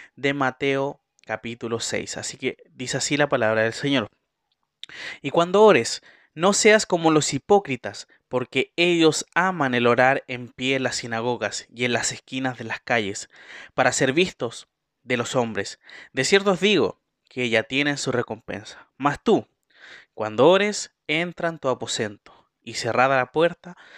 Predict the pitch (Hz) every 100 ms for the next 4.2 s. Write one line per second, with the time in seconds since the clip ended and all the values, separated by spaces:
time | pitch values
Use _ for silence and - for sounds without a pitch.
0 | - - 143 165 151 135 147 160 139 120
1 | 117 - 123 117 113 104 104 - - _
2 | _ _ _ - 123 127 175 151 101 98
3 | _ - 107 104 123 143 160 175 160 160
4 | 170